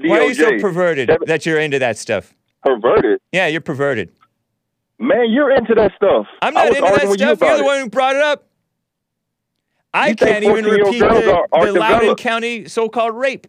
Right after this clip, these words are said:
Speaker 1: bathroom rape thing. I
Speaker 2: You
Speaker 1: can't
Speaker 2: said,
Speaker 1: even repeat
Speaker 2: you
Speaker 1: those
Speaker 2: said
Speaker 1: words.
Speaker 2: fourteen-year-old girls are developed.
Speaker 1: Many of them
Speaker 2: I
Speaker 1: are,
Speaker 2: think,
Speaker 1: because they don't
Speaker 2: I,
Speaker 1: have their
Speaker 2: I think they're
Speaker 1: fathers.
Speaker 2: kids.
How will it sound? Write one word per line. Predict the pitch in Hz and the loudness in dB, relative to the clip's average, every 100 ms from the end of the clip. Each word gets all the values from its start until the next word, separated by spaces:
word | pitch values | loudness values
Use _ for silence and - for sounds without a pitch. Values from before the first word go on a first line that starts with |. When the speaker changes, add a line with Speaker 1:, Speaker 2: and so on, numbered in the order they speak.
| - | -8
Speaker 1:
bathroom | 233 240 233 226 226 | -4 -2 -4 -8 -4
rape | 269 202 | -4 -4
thing. | - 113 | -6 -2
I | 135 | -2
Speaker 2:
You | 226 | 0
Speaker 1:
can't | 202 | 2
Speaker 2:
said, | 202 | 2
Speaker 1:
even | 196 | 0
repeat | 190 - 214 | -4 -4 -6
Speaker 2:
you | 254 | -2
Speaker 1:
those | 214 | 0
Speaker 2:
said | 202 | 2
Speaker 1:
words. | 190 - | 0 0
Speaker 2:
fourteen-year-old | 185 - - 196 196 190 185 165 | 0 0 0 0 2 2 2 0
girls | 196 202 180 190 | 2 2 2 0
are | 143 | 0
developed. | 139 139 180 131 - _ _ _ _ _ _ _ _ - | 0 2 2 2 -2 _ _ _ _ _ _ _ _ -6
Speaker 1:
Many | 143 185 214 | -2 0 0
of | 214 | 0
them | 226 | -2
Speaker 2:
I | 208 | 0
Speaker 1:
are, | 285 254 165 | 0 0 0
Speaker 2:
think, | 180 | 0
Speaker 1:
because | 170 - 170 | -2 -4 -4
they | 170 | -2
don't | 180 185 | 0 0
Speaker 2:
I, | |
Speaker 1:
have | 196 | 0
their | 196 | 0
Speaker 2:
I | |
think | - 202 - | 0 0 0
they're | 147 - | 0 0
Speaker 1:
fathers. | |
Speaker 2:
kids. | 202 226 139 - | 0 2 0 -2